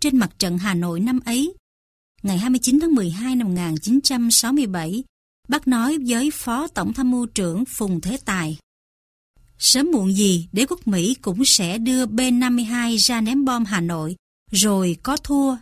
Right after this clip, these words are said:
nó mới chịu thua. Cho nên phải nắm bắt mọi tình hình để có thời gian mà suy nghĩ và chuẩn bị. Chú nhớ là trước khi thua ở Triều Tiên, Mỹ đã hủy diệt thủ đô Bình Nhưỡng. Ở Việt Nam,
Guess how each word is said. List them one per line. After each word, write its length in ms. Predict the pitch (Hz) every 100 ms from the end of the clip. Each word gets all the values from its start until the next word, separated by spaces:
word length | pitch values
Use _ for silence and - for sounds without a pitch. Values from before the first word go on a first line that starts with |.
| -
nó 160 | 220 269
mới 180 | 294
chịu 240 | 294 175 165
thua. 260 | - 233 233 - _ - - - -
Cho 140 | 233
nên 320 | 226 233 214 - -
phải 320 | - 185 175
nắm 240 | 233 277 277
bắt 240 | 320 -
mọi 240 | 196 175
tình 240 | 185 214 185
hình 280 | 190 180 160 - -
để 100 | 196
có 140 | 196
thời 300 | 302 226 180
gian 360 | 170 247 247 247 - _ -
mà 280 | 202 180 160
suy 260 | - 254 240
nghĩ 320 | 202 170 254 226
và 100 | 180
chuẩn 260 | 180 226
bị. 320 | 208 170 160 - _ - - - -
Chú 140 | - 254
nhớ 300 | 277 254 311
là 360 | 277 202 160 - -
trước 180 | 320 -
khi 240 | 269 254 -
thua 260 | 262 262
ở 180 | 240 185 -
Triều 180 | 208 160
Tiên, 360 | - 233 233 208 - - - -
Mỹ 320 | 196 190 254
đã 260 | 226 175 226
hủy 260 | 220 240 233
diệt 220 | 202 -
thủ 140 | 196
đô 120 | 262
Bình 220 | 226 196 170
Nhưỡng. 340 | 165 170 277 311 _ _ _ _ -
Ở 120 | 196 214
Việt 180 | 208 202
Nam, 280 | 233 226